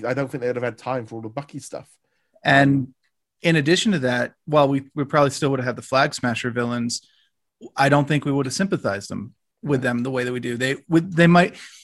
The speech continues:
Speaker 2: when you go back and think about it, like, "Oh, yeah, I kinda get where they're coming from," but you do not get those scenes where they get to explain their philosophy, explain why they're doing things, and get to see who they're helping. And that really made them far more sympathetic as,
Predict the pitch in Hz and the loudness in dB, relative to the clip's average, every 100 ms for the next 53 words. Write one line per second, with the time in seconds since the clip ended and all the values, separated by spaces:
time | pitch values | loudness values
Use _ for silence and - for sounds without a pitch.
0 | _ _ 165 160 143 160 156 147 135 120 | _ _ 2 2 2 4 4 4 0 -4
1 | 196 220 147 123 123 127 - 208 208 196 | -4 -2 0 -2 -4 -10 -6 -2 -2 0
2 | 151 135 147 180 165 147 151 143 135 123 | -2 -4 -6 -4 -4 -2 -2 0 -2 0
3 | 170 170 127 123 120 127 _ _ 147 139 | 0 -2 -2 -4 -2 -4 _ _ -4 0
4 | 139 139 147 151 147 131 - 127 123 - | 2 4 4 2 -4 -4 -2 -4 -4 -4
5 | 147 135 123 120 - 127 123 123 117 123 | -4 -4 -4 -6 -6 -2 -2 -2 -4 -8
6 | _ 147 139 135 127 139 127 - 143 143 | _ -2 0 0 -4 -4 -4 -4 0 2
7 | 139 135 - 127 127 - 131 123 - 139 | 2 -2 -4 -2 -2 -4 -10 -8 -4 -4
8 | 131 120 117 127 123 117 127 127 127 127 | -4 -4 -4 -4 -6 -6 -8 -6 -8 -8
9 | 123 123 120 - _ - _ _ 139 135 | -8 -8 -10 -14 _ -20 _ _ 0 2
10 | 143 131 - 160 131 151 143 131 110 143 | 0 0 0 0 2 0 0 0 -2 -2
11 | 185 120 110 113 131 143 151 127 135 170 | -2 -4 -8 -4 0 0 0 -2 0 2
12 | 196 190 160 143 139 131 123 120 _ - | 2 2 0 -2 -4 -4 -4 -6 _ 0
13 | 147 151 143 131 139 127 120 131 123 123 | 2 4 2 -2 -4 -6 -2 0 0 -6
14 | 113 | -10